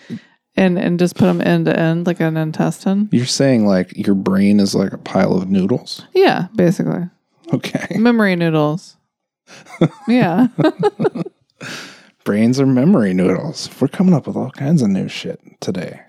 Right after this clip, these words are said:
Speaker 1: Actually,
Speaker 2: man.
Speaker 1: I think that they have something in common with snakes.
Speaker 2: Danger noodles?
Speaker 1: They're dangerous, too. Like,
Speaker 2: Yeah.
Speaker 1: brains are, like,
Speaker 2: Brains.
Speaker 1: legitimately dangerous. Like, all the bad ideas of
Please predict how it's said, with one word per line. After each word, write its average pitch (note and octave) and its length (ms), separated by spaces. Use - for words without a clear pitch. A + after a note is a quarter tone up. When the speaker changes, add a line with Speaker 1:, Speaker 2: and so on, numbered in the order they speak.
Speaker 1:
Actually, G#3 340
Speaker 2:
man. D#3+ 140
Speaker 1:
I F#3+ 140
think A#3+ 260
that A3 140
they G3+ 140
have G3+ 240
something F#3+ 240
in F3+ 140
common F#3+ 360
with E3 100
snakes. - 580
Speaker 2:
Danger A#2 280
noodles? G#3+ 500
Speaker 1:
They're F#3 260
dangerous, E3+ 580
too. - 200
Like, - 160
Speaker 2:
Yeah. B2 160
Speaker 1:
brains F#3 520
are, E3+ 260
like, D#3+ 180
Speaker 2:
Brains. - 160
Speaker 1:
legitimately F3 680
dangerous. D#3 580
Like, E3+ 240
all F3+ 220
the G3 60
bad E3+ 300
ideas E3 400
of - 240